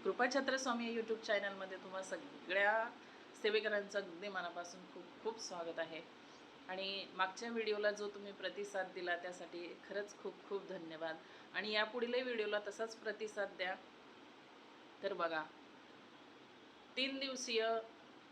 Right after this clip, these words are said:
व्यंकटेश स्तोत्राची सेवा खूप छान प्रकारे स्वामी समर्थ महाराजांनी आणि बालाजी महाराजांनी खूप छान प्रकारे पाळून घेतली.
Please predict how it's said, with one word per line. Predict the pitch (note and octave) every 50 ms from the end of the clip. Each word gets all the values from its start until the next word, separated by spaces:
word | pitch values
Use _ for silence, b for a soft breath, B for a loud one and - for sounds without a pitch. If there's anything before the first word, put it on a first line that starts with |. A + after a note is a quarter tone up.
| - - - - - - - -
व्यंकटेश | G#3 G3+ G3 G#3+ G#3 G#3 A3 A3
स्तोत्राची | - - A3 G3+ G3+ - G3 F#3+ F#3+ - G#3 G#3 G3+ G#3 G3 -
सेवा | - - G3+ F#3 F3 F3+ F3+ F#3
खूप | F3+ - - - G#3 A3 A3+ G#3 - - -
छान | A3 F#3+ G3 G3+ G#3
प्रकारे | G#3 G#3 G3+ F#3+ F#3 F#3 F#3 F#3+ F#3+ F#3+
स्वामी | - F#3+ D#3+ D#3 F#3 G#3
समर्थ | G#3+ - G#3 G3 G3 G3 F#3+ -
महाराजांनी | G#3 F#3+ F#3 F#3+ F3+ F3+ F3 E3+ E3+ F3+ F3+ F3 F3 F3
आणि | E3+ E3+ F3 F3+
बालाजी | F3 E3+ D#3+ D#3 E3 F#3 F#3 F#3
महाराजांनी | F#3 F3+ F3+ E3+ E3+ E3 D#3 D3+ D#3+ D#3+ E3
खूप | E3+ - - F#3 F3+ F3+ - -
छान | F#3 E3+ F#3 F#3+
प्रकारे | G3 - F#3+ E3+ E3+ E3 E3
पाळून | E3 E3 E3 D#3 D#3+ E3+ E3+ E3+
घेतली. | E3 C#3+ D#3 D3+ D3